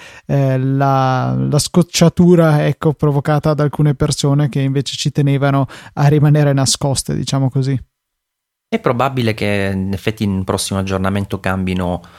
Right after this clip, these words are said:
Speaker 2: eh, l'applicazione e rendano, mm, possibile disattivare, diciamo, questa funzionalità, anche perché non avrebbe senso nascondere, eh, l'accesso, l'ultimo accesso, quando poi fai addirittura sapere quando fisicamente leggi un messaggio. Eh,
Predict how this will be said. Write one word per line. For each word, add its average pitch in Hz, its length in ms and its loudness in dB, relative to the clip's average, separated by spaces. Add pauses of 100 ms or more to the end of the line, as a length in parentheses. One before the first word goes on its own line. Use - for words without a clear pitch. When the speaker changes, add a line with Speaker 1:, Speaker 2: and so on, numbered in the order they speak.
(160)
Speaker 2:
eh, 95 80 -6
l'applicazione 92 1080 -2
e 104 60 0
rendano, 92 520 -2 (380)
mm, 98 140 -4
possibile 98 640 -2
disattivare, 101 800 -2
diciamo, 92 320 -4
questa 92 260 -6
funzionalità, 92 540 -4
anche 90 180 -6
perché 92 180 -6
non 92 140 -2
avrebbe 92 300 -2
senso 101 340 -2
nascondere, 92 720 -2 (240)
eh, 85 540 -4
l'accesso, 87 500 -4
l'ultimo 101 320 -2
accesso, 98 460 -2
quando 92 240 -4
poi 98 180 -2
fai 90 200 -4
addirittura 90 460 -4
sapere 92 380 -4
quando 87 320 -6
fisicamente 90 560 -4
leggi 87 240 -2
un 87 80 -2
messaggio. 85 480 -6 (580)
Eh, 104 180 0